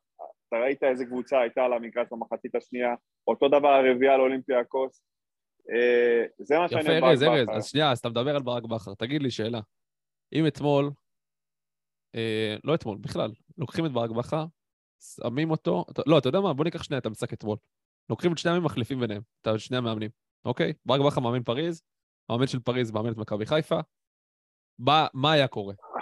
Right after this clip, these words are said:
Speaker 1: אותו דבר.
Speaker 2: אותו דבר?
Speaker 1: אני לא,
Speaker 2: את-
Speaker 1: לא, אני לא יודע, אני לא מכיר את המאמן של פריז,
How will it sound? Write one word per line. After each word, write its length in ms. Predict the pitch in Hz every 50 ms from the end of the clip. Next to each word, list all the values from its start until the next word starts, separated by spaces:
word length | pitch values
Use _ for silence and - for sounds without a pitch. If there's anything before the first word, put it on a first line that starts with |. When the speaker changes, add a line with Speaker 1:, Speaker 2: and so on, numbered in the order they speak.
| - - - - - _ _ _ _ _ _ - -
Speaker 1:
אותו 340 | 95 85 110 123 - - 160
דבר. 280 | 180 170 180 170 135 110 - _ _ _ _ _ _ _ _ _ _ _ _ _ -
Speaker 2:
אותו 140 | 156 170 175
דבר? 140 | 175 208 208 214
Speaker 1:
אני 140 | 226 240 143
לא, 80 | -
Speaker 2:
את- 280 | - 117 127 127 - - - _ _ _ -
Speaker 1:
לא, 260 | 131 135 156 123 82 104 120 120 - 127 135
אני 80 | 127 139
לא 80 | 165 185
יודע, 200 | 190 180 185 151
אני 80 | 151
לא 80 | 180 196
מכיר 240 | 202 - - 196 185
את 60 | 185
המאמן 340 | 160 156 151 151 156 156 147
של 120 | - 139
פריז, 560 | - - 131 135 147 139 110 98 - _ _